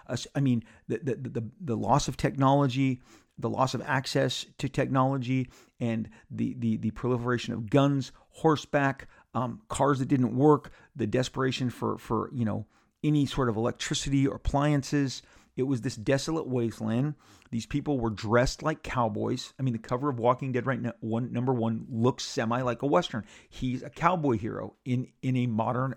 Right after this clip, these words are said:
zombie tale. It was all the dressing of it. Well, the, um, the, the, because of its success, suddenly, immediately following,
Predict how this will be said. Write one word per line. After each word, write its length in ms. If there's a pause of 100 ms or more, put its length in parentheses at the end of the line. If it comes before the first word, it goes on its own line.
(120)
zombie 400
tale. 320 (240)
It 40
was 140
all 140
the 100
dressing 560
of 180
it. 160 (800)
Well, 320 (380)
the, 280
um, 440 (460)
the, 280
the, 380 (440)
because 420
of 80
its 180
success, 440
suddenly, 560
immediately 680 (560)
following, 640